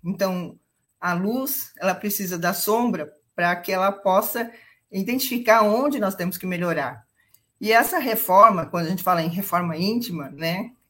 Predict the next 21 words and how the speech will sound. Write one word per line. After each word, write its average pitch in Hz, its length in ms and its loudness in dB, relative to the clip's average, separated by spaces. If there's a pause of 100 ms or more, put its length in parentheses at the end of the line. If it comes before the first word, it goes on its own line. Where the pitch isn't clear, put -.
(140)
ela, 175 400 0
ela 165 600 0 (480)
parte 208 580 2 (200)
do 180 120 -10
pressuposto 202 760 -2
que 220 140 -10
você 226 260 -4
tem 233 160 -2
que 233 60 -4
se - 120 -6
conhecer, 220 640 -4 (420)
né? 156 380 -12 (580)
E 202 100 0
se 214 140 0
eu 277 120 4
não 339 100 0
me 285 120 6
conhecer 190 720 0
direito, 170 640 0
não 160 100 -4
entender 202 680 2